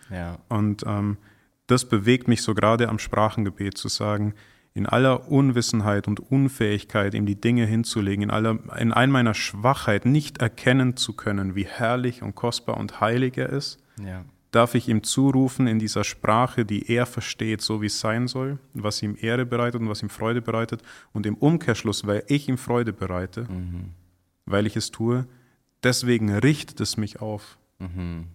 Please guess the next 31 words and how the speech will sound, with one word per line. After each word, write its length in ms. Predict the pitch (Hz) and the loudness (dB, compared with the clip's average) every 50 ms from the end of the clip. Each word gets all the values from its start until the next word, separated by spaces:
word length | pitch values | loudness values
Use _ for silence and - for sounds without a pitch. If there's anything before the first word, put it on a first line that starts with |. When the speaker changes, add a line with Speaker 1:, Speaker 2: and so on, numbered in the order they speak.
| _ _ | _ _
Speaker 2:
weil 180 | 113 107 107 107 | 0 0 0 0
ich 120 | 101 - | -2 -4
Zeit 460 | - - - - 123 131 139 139 139 | -6 -8 -4 -2 0 0 0 0 0
mit 160 | 123 113 101 - | -2 -4 -4 -4
ihm 120 | 104 98 | -8 -8
verbringe. 500 | - - 101 101 - 104 101 101 101 104 - _ _ _ _ _ _ _ _ _ _ _ _ | -6 -8 -8 -8 -8 -8 -8 -10 -10 -12 -16 _ _ _ _ _ _ _ _ _ _ _ _
Ich, 60 | - | -4
Speaker 1:
Ja. 220 | 95 90 87 85 82 87 - | -4 -4 -4 -6 -8 -14 -20
Speaker 2:
für 160 | - - 110 | -10 -4 -2
mich 160 | 110 120 120 | 0 0 2
war 100 | 113 110 | 0 0
Sprachengebet 680 | 110 - - 113 113 120 123 120 110 107 - 110 113 - | -2 -2 0 2 2 2 2 0 -2 -2 -2 -4 -4 -2
so 80 | - | -2
ein 100 | 110 107 | -4 -2
bisschen, 380 | 107 120 - - 123 117 117 117 - - - _ _ _ _ _ _ _ _ _ _ _ _ _ _ _ _ _ | -2 -2 -4 -2 -2 -2 -2 -2 -4 -10 -20 _ _ _ _ _ _ _ _ _ _ _ _ _ _ _ _ _
ähm, 520 | 113 104 101 101 98 98 98 98 98 98 - - _ _ _ _ _ _ _ _ _ _ _ _ _ _ _ _ _ - - | -6 -4 -2 -2 -2 -2 -4 -4 -6 -6 -10 -14 _ _ _ _ _ _ _ _ _ _ _ _ _ _ _ _ _ -16 -12
sorry, 240 | - - 101 98 98 | -4 0 0 2 2
wir 80 | 101 92 | 0 -2
verlassen 400 | - 98 95 104 107 - 107 95 | -2 0 0 0 0 -2 -4 -2
grad 360 | - 98 98 - - - - | -2 -2 -4 -4 -6 -8 -6
den, 280 | 98 92 92 92 90 - - - - - - - - | -4 -4 -4 -4 -6 -8 -14 -20 -20 -20 -20 -14 -8
Speaker 1:
Nein, 200 | 95 104 104 107 | -4 -2 0 0
das 120 | 110 110 104 | 0 0 0
ist 60 | - | 0
super. 260 | 135 127 123 113 110 110 | -2 0 2 2 2 2
Speaker 2:
den, 60 | 107 | 4
die 140 | 110 107 101 | 2 0 2
Roadmap, 440 | 101 107 123 131 - 107 104 - | 4 2 2 2 2 0 0 0
aber, 240 | - 113 110 110 110 - - | 0 0 2 2 0 0 -4
Speaker 1:
<laughs> 440 | - 135 113 87 - - 92 113 - | -4 -4 -2 -4 -4 -6 -8 -6 -4
Speaker 2:
ähm, 420 | 110 107 107 104 107 104 107 107 | -2 0 2 2 2 0 0 -2